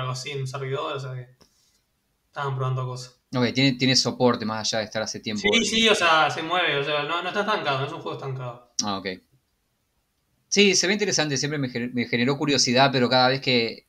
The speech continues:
Speaker 2: que me acercaba a ese juego, desde la propia comunidad, desde la propia gente que, que lo juega, era como, "No, mm, de, es, cuidado",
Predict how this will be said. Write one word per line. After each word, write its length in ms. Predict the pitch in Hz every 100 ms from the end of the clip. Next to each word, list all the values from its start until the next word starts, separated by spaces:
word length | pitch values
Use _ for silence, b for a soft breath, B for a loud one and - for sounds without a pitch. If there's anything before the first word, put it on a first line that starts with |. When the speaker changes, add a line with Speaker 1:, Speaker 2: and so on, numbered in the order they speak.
| -
Speaker 2:
que 120 | -
me 80 | 110
acercaba 360 | - 104 123
a 40 | 131
ese 140 | 123
juego, 580 | - 127 131 131 135 123 B B _
desde 280 | 135 131 127
la 100 | 123
propia 200 | 160 165
comunidad, 380 | 143 127 143 139
desde 140 | 123
la 60 | 113
propia 200 | 135 127
gente 300 | 127 127 113
que, 200 | 107 104
que 80 | 101
lo 100 | 98
juega, 260 | 117 113
era 120 | 107
como, 240 | 104 101 110
"No, 200 | 151 160
mm, 380 | 151 165 165 151 151
de, 340 | 156 156 151 -
es, 360 | 156 143 _ _ _ _ _ -
cuidado", 720 | - 175 156 151 143 139 143